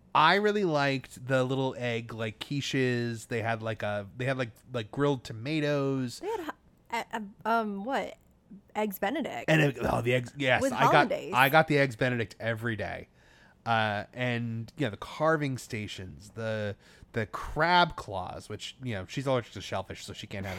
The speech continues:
Speaker 1: that. But I
Speaker 2: <laughs>
Speaker 1: was, I was shellfish and got it myself.
Speaker 2: Yes.
Speaker 1: Uh, <laughs> but
Speaker 2: Oh,
Speaker 1: the
Speaker 2: there was also for breakfast, the Mickey waffles.
Speaker 1: Yes, the Mickey waffles. Uh,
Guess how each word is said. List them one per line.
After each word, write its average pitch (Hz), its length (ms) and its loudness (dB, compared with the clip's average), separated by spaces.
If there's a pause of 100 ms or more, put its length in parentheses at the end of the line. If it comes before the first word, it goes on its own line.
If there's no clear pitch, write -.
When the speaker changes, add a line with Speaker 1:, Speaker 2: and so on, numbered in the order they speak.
Speaker 1:
that. - 80 4
But 113 120 0
I 165 320 6
Speaker 2:
<laughs> - 20 2
Speaker 1:
was, 117 240 0 (320)
I 185 160 12
was 147 140 4
shellfish 143 520 4
and 117 380 -2
got 117 220 4
it 107 120 -6
myself. 110 440 -6
Speaker 2:
Yes. 180 360 -6
Speaker 1:
Uh, 139 400 6 (100)
<laughs> - 100 -10 (260)
but 143 220 8
Speaker 2:
Oh, 135 40 6
Speaker 1:
the 135 180 0 (360)
Speaker 2:
there 233 120 -4
was 233 120 -2
also 254 280 2
for 233 160 -4
breakfast, 208 560 -4
the 208 80 0
Mickey 254 300 -2
waffles. 175 600 -4 (220)
Speaker 1:
Yes, 147 300 4
the 131 120 -4
Mickey 131 220 -2
waffles. 131 520 4
Uh, 135 140 -2